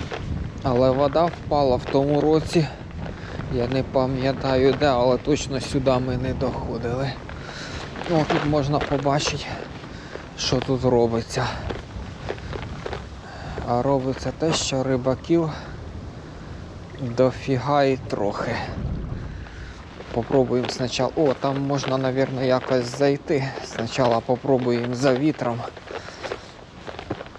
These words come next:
поотривати приманки, а там як буде видно. Рак, зеокс. Так, трошки тут закрутилось, піпець як.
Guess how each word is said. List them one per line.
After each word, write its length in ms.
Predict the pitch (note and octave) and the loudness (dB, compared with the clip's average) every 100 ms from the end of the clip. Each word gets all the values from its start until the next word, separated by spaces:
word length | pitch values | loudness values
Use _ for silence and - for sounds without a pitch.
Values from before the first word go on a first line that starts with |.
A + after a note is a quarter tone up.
| - - | -10 0
поотривати 760 | C3+ C3 A#2+ - B2 A2 G#2+ - | 4 4 4 2 4 4 2 0
приманки, 680 | C3+ B2 A2 G#2+ B2+ - - - - - - - - | 2 2 2 0 0 0 0 -4 -10 -8 -6 -8 -4
а 80 | - | -4
там 300 | A#2+ B2+ B2 | 2 4 4
як 140 | A#2+ A#2+ | 4 2
буде 340 | A#2+ B2+ B2 | 2 4 6
видно. 460 | A2+ A2+ G#2+ A2+ A2+ - - - - - - - - - - - - - - - - - | 6 2 0 -2 -2 -2 -4 -8 -10 -12 -12 -14 -12 -14 -14 -14 -14 -14 -14 -14 -10 0
Рак, 440 | - D3+ F3 - - - - - - - - - - - - - - - - - - - - - | 2 4 4 0 -4 -6 -10 -14 -18 -20 -20 -18 -16 -16 -12 -8 -6 -4 -4 -4 -8 -12 -14 -6
зеокс. 800 | D3 B2+ C#3 C3 B2 C3 - - - - - - - - - - - - - - - - - - | -2 0 2 4 4 2 -2 -2 -2 -4 -6 -8 -12 -10 -2 -2 -2 -4 -4 -6 -6 -8 -8 -6
Так, 220 | - - - | -4 -2 -2
трошки 420 | C#3 A#2+ - - | 0 0 -2 -4
тут 260 | A2 B2 B2 | -4 -2 0
закрутилось, 880 | - A2+ - B2+ - D#3+ C#3 A2+ - - | 0 0 -2 -6 -2 0 2 0 -4 -8
піпець 520 | A2+ G2 A2 A2 - | -8 -4 -4 -4 -4
як. 360 | G#2+ C3 - | -2 -2 -2